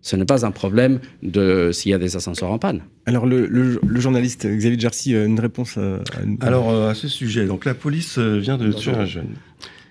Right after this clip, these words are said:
Speaker 3: Euh... moi, je voudrais rappeler aussi que, euh, il y a eu,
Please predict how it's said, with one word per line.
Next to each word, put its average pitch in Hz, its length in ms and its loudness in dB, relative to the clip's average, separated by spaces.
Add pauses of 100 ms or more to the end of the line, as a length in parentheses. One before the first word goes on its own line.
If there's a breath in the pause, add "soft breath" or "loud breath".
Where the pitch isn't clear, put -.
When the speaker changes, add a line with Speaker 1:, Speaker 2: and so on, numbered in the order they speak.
(320 loud breath)
Speaker 3:
Euh... 92 2250 -2
moi, 127 120 0
je 139 80 0
voudrais 123 180 0
rappeler 123 320 0
aussi 185 320 -4
que, 143 120 -6
euh, 127 440 -4
il 104 60 -6
y 92 60 -4
a 98 100 -4
eu, 101 120 -8